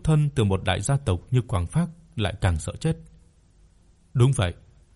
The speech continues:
hắn ta còn cả một tương lai tươi sáng ở phía trước, cho nên lo lắng cho cái mạng nhỏ của mình cũng là lẽ đương nhiên mà.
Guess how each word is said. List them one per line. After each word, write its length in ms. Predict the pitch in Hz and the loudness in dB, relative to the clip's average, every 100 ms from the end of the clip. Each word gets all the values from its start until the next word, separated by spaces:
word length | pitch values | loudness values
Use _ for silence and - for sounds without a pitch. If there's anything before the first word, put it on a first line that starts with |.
| _ _ - | _ _ 0
hắn 180 | 156 | 2
ta 160 | 165 170 | 4 4
còn 200 | 151 120 | 4 2
cả 120 | 104 | 2
một 140 | 101 104 | 2 2
tương 180 | - 151 | 4 4
lai 140 | 147 139 | 6 4
tươi 120 | 135 | 2
sáng 320 | 131 - 127 165 | 0 0 0 0
ở 120 | 92 | 0
phía 140 | 120 | -2
trước, 240 | 117 180 165 - _ _ _ _ _ | -2 -2 -4 -10 _ _ _ _ _
cho 120 | - 143 | 2 6
nên 180 | 143 | 6
lo 180 | 139 135 | 6 6
lắng 180 | 131 143 | 4 2
cho 100 | 156 | 2
cái 160 | 131 147 | 2 2
mạng 220 | 151 113 | 2 2
nhỏ 140 | 104 92 | 2 2
của 140 | 101 | 0
mình 340 | 92 92 87 87 - _ | 0 0 0 -6 -14 _
cũng 160 | 151 160 | 2 4
là 120 | 101 | 4
lẽ 200 | 92 147 | 2 2
đương 280 | 156 139 120 | 2 4 4
nhiên 180 | 117 95 | 4 2
mà. 220 | 82 | -2